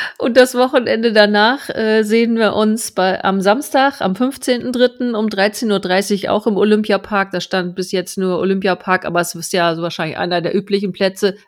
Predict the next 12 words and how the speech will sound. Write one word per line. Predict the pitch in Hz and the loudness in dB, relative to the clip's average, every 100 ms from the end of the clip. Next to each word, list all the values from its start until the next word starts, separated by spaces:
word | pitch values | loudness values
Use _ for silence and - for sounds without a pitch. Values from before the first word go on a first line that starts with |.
| _ | _
August | 190 190 208 208 269 - - | 2 6 6 4 0 -2 -8
Bier | - 311 330 403 _ - - _ _ _ - | -2 2 2 0 _ -20 -20 _ _ _ -2
oder | 247 226 185 180 175 185 _ | 2 4 4 2 -2 -4 _
Hüppe | - 294 294 349 392 - _ _ _ _ | -2 0 2 2 0 -4 _ _ _ _
oder | - 294 294 | -2 0 0
so. | 320 403 - _ _ - - - _ _ | 0 -4 -8 _ _ -20 -20 -20 _ _
Und | - 233 233 240 | -2 0 0 -4
zwar | - 196 214 | -2 -2 0
gegen | 196 220 202 | 2 2 2
Unions | - 196 196 196 208 214 - - | 0 0 2 4 2 0 -4 -4
zweite | 175 175 170 | 0 0 0
Mannschaft. | 165 156 - - - | -6 -8 -12 -16 -20